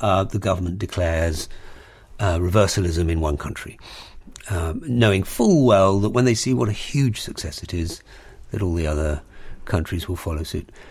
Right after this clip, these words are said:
I wanted to have something as completely zany and pointless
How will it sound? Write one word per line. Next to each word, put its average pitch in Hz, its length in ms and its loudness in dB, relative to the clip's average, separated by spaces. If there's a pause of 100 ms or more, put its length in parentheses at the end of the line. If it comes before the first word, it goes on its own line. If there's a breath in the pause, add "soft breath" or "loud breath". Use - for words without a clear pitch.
(1700 soft breath)
I 127 120 4
wanted 147 480 4
to 139 120 -2
have 104 300 2
something 104 680 0 (320)
as 101 240 -4 (1200)
completely 123 880 0
zany 98 720 2
and 90 220 -2
pointless 98 680 -2